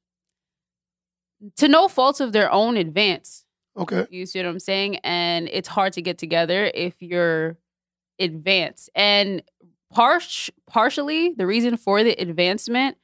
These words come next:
Speaker 1: is not being able to relax into your feminine energy too. One thing about wounded femininity that typically comes from,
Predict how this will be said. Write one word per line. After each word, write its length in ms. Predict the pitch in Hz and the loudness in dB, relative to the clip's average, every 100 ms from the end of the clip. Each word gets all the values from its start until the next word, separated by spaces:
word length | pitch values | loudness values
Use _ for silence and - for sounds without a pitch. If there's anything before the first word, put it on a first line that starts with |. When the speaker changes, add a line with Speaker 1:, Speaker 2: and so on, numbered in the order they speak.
| _ _ _ _ - | _ _ _ _ -2
Speaker 1:
is 540 | 208 202 190 - - _ _ _ _ _ _ _ _ _ _ _ - | 0 2 0 -6 -12 _ _ _ _ _ _ _ _ _ _ _ 0
not 260 | 226 196 | 2 2
being 140 | 220 202 | 0 -2
able 160 | 190 | -2
to 100 | 185 | 0
relax 320 | 180 170 190 - | 2 2 0 -6
into 160 | 190 | -6
your 80 | 175 | -4
feminine 380 | 175 175 175 165 | -2 -2 -2 -4
energy 380 | 165 170 160 165 | -2 -4 -6 -8
too. 340 | - 196 156 | -2 -2 -2
One 480 | 196 180 185 247 302 | -8 -8 0 2 2
thing 400 | 311 277 302 320 - | 0 0 2 0 0
about 480 | 185 190 196 156 | 0 2 2 0
wounded 460 | 180 214 240 240 220 | -4 -6 -2 0 0
femininity 640 | 208 196 196 208 214 262 254 | 0 0 2 0 0 0 2
that 180 | 170 | 0
typically 360 | - 220 202 214 | 0 -4 -4 -6
comes 380 | - 196 190 190 | -2 0 0 -2
from, 540 | - 190 175 170 170 | -2 0 2 0 -4